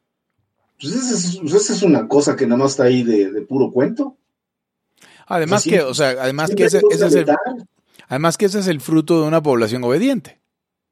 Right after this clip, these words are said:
Speaker 2: O sea, donde
Speaker 1: Pues sí.
Speaker 2: tienes que escalar menos y menos y menos, porque la gente se pone menos y menos y menos al pedo y la gente está inerme además, entonces pues, no hay tanta bronca, ¿no?
Speaker 1: Ah,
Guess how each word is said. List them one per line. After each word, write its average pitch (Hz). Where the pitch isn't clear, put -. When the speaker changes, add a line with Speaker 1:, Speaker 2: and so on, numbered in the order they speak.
Speaker 2:
O -
sea, 127
donde 123
Speaker 1:
Pues 107
sí. 208
Speaker 2:
tienes 143
que 107
escalar 110
menos 117
y 123
menos 117
y 147
menos, 147
porque 113
la 101
gente 113
se 123
pone 110
menos 107
y 113
menos 101
y -
menos 101
al 117
pedo 147
y 151
la 98
gente 107
está 92
inerme 110
además, 190
entonces 104
pues, -
no 92
hay 90
tanta 87
bronca, -
¿no? 165
Speaker 1:
Ah, -